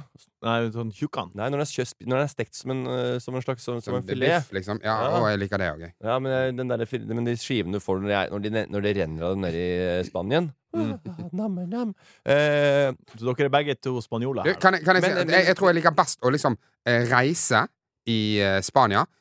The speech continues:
Speaker 3: men jeg liker den, it-, italienske kjøkkenet litt bedre.
Speaker 1: Ja.
Speaker 2: Ja, italienske kjøkkenet,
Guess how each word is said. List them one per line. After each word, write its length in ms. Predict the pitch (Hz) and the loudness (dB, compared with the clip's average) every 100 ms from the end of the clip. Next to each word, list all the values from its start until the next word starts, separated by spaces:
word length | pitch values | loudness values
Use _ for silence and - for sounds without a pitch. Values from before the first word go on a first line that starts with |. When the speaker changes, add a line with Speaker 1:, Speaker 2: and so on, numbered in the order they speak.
| _ - | _ -2
Speaker 3:
men 80 | |
jeg 100 | 120 | 0
liker 260 | 123 131 - | 0 -2 -2
den, 180 | 110 95 | -2 -4
it-, 160 | - 107 | -8 -6
italienske 520 | 104 101 113 110 - | -4 -2 0 -2 -4
kjøkkenet 380 | - 98 - 80 | -8 -8 -8 -10
litt 140 | 85 - | -14 -14
bedre. 240 | 76 69 _ | -16 -16 _
Speaker 1:
Ja. 140 | 120 117 | -6 -6
Speaker 2:
Ja, 100 | 82 - - | -6 -10 -8
italienske 500 | 110 131 139 131 139 | -2 0 0 -4 -4
kjøkkenet, 520 | 127 117 131 147 | -4 -4 -4 -4